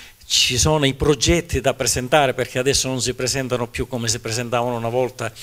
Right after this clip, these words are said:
e si chiedeva il finanziamento e poi c'era l'onorevole amico che lo faceva finanziare o meno. Adesso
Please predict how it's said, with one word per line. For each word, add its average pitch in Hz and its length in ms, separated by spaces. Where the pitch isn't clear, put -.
e 120 120
si 120 160
chiedeva 123 360
il 110 60
finanziamento 120 800
e 110 40
poi 120 280
c'era 120 280
l'onorevole 120 680
amico 120 400
che 120 100
lo 117 80
faceva 113 460
finanziare 120 800
o 113 80
meno. 117 280
Adesso 117 400